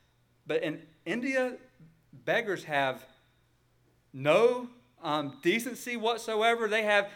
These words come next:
they have, all their pride is gone. Therefore, they will literally put their heads up against the window, and doesn't matter if you say no, they will stay there the whole time the light is red, and they will just stay there, and they will stare. And common wisdom would say,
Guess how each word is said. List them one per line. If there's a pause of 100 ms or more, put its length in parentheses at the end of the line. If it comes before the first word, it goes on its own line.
(100)
they
have, (120)
all
their
pride
is
gone. (600)
Therefore,
they
will (320)
literally (200)
put
their
heads
up
against
the
window, (340)
and
doesn't
matter
if
you
say
no,
they
will
stay
there
the
whole
time
the
light
is
red, (200)
and
they
will
just
stay
there, (160)
and
they
will
stare. (140)
And
common
wisdom
would
say,